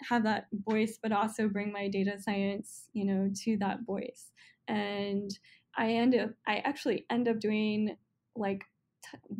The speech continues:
hundred times more data. I don't know if that's a right factor, but, like, a ton more data science than I've ever done before, because I'm working with these customers that have, like, data science and machine learning workloads. Um,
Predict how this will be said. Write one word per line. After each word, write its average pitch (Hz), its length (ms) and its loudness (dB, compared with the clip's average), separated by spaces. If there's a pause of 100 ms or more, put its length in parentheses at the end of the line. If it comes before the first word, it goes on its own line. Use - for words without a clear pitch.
(160)
hundred 311 340 2
times 269 280 4
more 240 180 4
data. 202 340 2
I 208 80 -2
don't 202 100 -6
know 202 80 -6
if 196 80 -14
that's 196 220 -8
a 196 100 -6 (180)
right 214 240 -4
factor, 208 420 -6
but, 208 140 -4
like, 214 240 -4
a - 60 -2
ton 320 380 2
more 220 180 4
data 202 280 0
science 202 380 -4
than 208 100 -4
I've 196 120 0
ever 226 240 2
done 208 180 -2
before, 208 640 -2 (560)
because 269 160 6
I'm 269 80 8
working 247 320 4
with 208 340 2
these 202 520 2 (120)
customers 208 540 0
that 196 220 -4 (180)
have, 214 280 -2
like, 196 220 0
data 202 240 0
science 196 500 0
and 208 80 -2
machine 214 260 2
learning 196 280 2
workloads. 240 560 -2 (560)
Um, 202 560 0